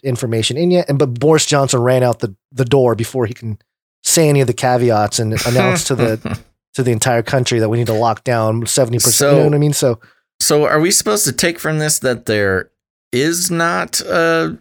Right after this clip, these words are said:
Speaker 2: a new strain, or there is, and we just don't know the details, or what's the, what's the take from this?
Speaker 1: I think the take is that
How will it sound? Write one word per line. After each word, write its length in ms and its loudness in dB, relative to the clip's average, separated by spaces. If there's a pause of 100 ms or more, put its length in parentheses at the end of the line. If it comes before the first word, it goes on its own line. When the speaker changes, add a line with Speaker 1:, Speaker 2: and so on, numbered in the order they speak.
(140)
Speaker 2:
a 80 -2
new 260 0
strain, 600 -4
or 200 -2
there 220 -2
is, 500 -2
and 200 -2
we 120 -2
just 260 -2
don't 240 -4
know 460 0
the 120 -4
details, 880 -2
or 280 0
what's 300 -2
the, 260 0
what's 260 -2
the 180 -2
take 400 -4
from 240 -8
this? 320 -8
Speaker 1:
I 100 0
think 220 -2
the 100 2
take 360 0
is 180 0
that 580 -2